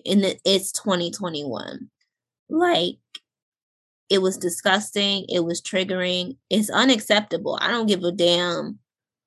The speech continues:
what anybody says. I don't care what type of excuses you wanna try to make,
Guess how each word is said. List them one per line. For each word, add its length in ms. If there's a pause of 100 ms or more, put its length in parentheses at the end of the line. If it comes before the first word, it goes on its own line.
(260)
what 240
anybody 560
says. 520
I 120
don't 200
care 280
what 200
type 260
of 120
excuses 680
you 100
wanna 260
try 240
to 120
make, 460